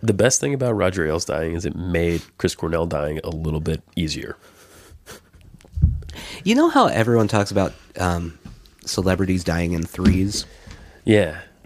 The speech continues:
Speaker 2: Do they get to be in the same three?
Speaker 1: N-, those two people?
Speaker 2: Yeah.
Speaker 1: I don't think so.
Speaker 2: I mean, they're, like,
Speaker 1: There's n-
Speaker 2: technically they're both famous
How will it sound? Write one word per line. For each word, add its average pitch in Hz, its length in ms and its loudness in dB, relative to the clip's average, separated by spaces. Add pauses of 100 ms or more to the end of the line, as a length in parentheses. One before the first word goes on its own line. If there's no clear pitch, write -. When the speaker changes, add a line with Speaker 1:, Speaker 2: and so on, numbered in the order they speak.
(560)
Speaker 2:
Do 165 140 6
they 320 140 6
get 403 160 4
to 311 80 4
be 220 160 4
in 220 100 6
the 185 60 4
same 175 300 4
three? 107 540 2 (1120)
Speaker 1:
N-, 131 160 -2 (420)
those 113 280 6
two 120 140 2
people? 151 340 4
Speaker 2:
Yeah. 170 460 4 (100)
Speaker 1:
I 165 120 4
don't 95 140 -2
think - 140 -10
so. - 140 -6
Speaker 2:
I 180 80 4
mean, 220 140 4
they're, 220 260 4 (600)
like, 202 260 2 (200)
Speaker 1:
There's 143 140 6
n- 254 60 6
Speaker 2:
technically 226 320 6
they're 175 160 4
both 147 260 4
famous 101 600 2